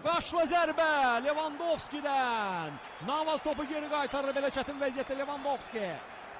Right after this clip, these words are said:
Zərbə endirməyə macal tapdı amma Keylor Navas.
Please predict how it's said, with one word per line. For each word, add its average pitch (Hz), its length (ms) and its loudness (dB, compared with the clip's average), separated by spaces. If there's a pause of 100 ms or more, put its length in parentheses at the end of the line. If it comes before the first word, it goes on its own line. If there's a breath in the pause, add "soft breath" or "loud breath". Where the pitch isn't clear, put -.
(120)
Zərbə 285 400 -2
endirməyə 277 380 -4
macal 254 320 -2
tapdı 254 320 -6
amma 247 240 -6
Keylor 262 320 -2
Navas. 214 500 -2